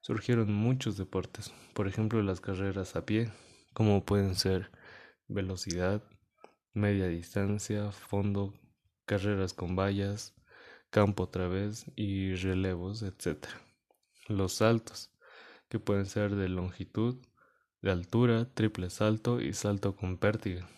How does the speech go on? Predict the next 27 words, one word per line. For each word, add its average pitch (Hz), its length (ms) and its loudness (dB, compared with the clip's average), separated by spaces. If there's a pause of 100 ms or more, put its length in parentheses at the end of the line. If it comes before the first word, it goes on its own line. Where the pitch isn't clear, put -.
(440)
Los 110 180 2
lanzamientos 117 960 4 (760)
de 92 960 0 (140)
peso, 107 500 4
jabalina 98 840 0
y 101 120 -4
martillo. 98 500 -2 (840)
La 104 200 0
marcha 131 520 2 (720)
atlética 107 600 2
y - 20 4
las 104 200 -2
pruebas 113 280 2
combinadas, 104 720 0 (680)
estas 135 320 0
últimas 127 400 2
también 110 240 0
se 110 100 0
conocen 104 460 -2
como 104 260 -2
decatlón, 95 640 -2 (380)
y 101 100 -6
como 98 220 -2
su 101 120 -8
propio 117 320 0
nombre 110 280 2
indica, 95 460 -2